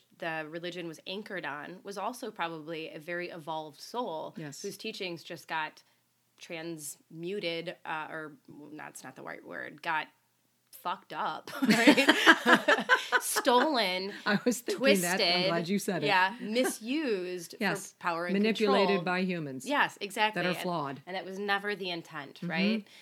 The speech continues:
Speaker 1: Right? That, that idea that if, if Jesus or Buddha or whoever was to come back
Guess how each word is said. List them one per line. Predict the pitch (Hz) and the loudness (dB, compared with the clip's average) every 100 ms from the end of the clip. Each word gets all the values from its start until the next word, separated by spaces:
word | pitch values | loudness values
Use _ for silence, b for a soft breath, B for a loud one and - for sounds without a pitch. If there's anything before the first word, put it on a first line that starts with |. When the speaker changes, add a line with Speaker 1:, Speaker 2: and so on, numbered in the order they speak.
| B | B
Speaker 1:
Right? | 185 190 | -4 -2
That, | 190 185 - | -4 -6 -4
that | 190 | -2
idea | 185 175 185 | -2 -4 -6
that | 180 | -6
if, | 170 - | -10 -12
if | 170 170 151 | -8 -8 -10
Jesus | 160 190 170 180 160 151 | -10 -8 -6 -6 -8 -10
or | 170 160 | -8 -10
Buddha | 151 190 180 | -8 -6 -4
or | 170 | -4
whoever | 170 180 180 | -4 -6 -6
was | 175 175 | -8 -10
to | |
come | 175 180 165 | -12 -12 -4
back | 175 170 160 | 0 0 -4